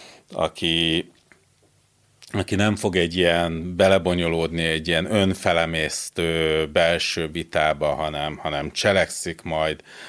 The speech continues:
mert ő cselekedni szokott. Tehát, tehát ez a, e-, e-, ez a fajta image megsegítheti a Fideszt. Én azt gondolom, hogy annyira bemerevedtek Magyarországon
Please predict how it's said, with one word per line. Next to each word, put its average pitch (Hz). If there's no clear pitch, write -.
mert 78
ő 73
cselekedni 87
szokott. 95
Tehát, 95
tehát 95
ez 104
a, 104
e-, 110
e-, 113
ez 113
a 107
fajta 101
image 95
megsegítheti 82
a 62
Fideszt. -
Én 107
azt 131
gondolom, 117
hogy 107
annyira 131
bemerevedtek 101
Magyarországon 76